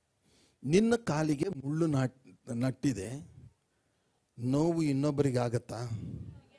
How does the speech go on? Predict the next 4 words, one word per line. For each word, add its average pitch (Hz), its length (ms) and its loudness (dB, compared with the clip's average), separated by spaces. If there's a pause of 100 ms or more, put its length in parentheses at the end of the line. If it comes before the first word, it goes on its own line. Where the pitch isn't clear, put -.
(2250)
ಯಾರ 180 420 6
ಕಾಲಿಗೆ 185 540 4
ಮುಳ್ಳು 170 320 4
ನಟ್ಟಿದೆಯೋ, 156 720 0